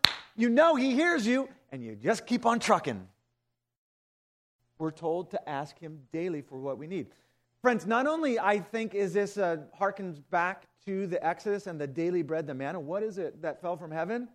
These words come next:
I think it also, in the minds of the disciples, would go back to that time where Jesus was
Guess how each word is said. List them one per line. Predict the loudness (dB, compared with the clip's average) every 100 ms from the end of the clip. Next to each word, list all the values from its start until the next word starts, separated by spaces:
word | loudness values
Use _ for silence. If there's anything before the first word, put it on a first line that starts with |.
| _ _ _ _ _ -4
I | -2
think | 0 2
it |
also, | 2 0 -2 0 0
in | -2
the | -6
minds | -4 -6 -6
of | -6 -6
the |
disciples, | -6 -4 -4 -4 -10
would | -10 -6
go | -4
back | -4
to | -6
that | -12 -10
time | -14
where | -14
Jesus | -14 -14 -16 -18
was | -12 -10 -10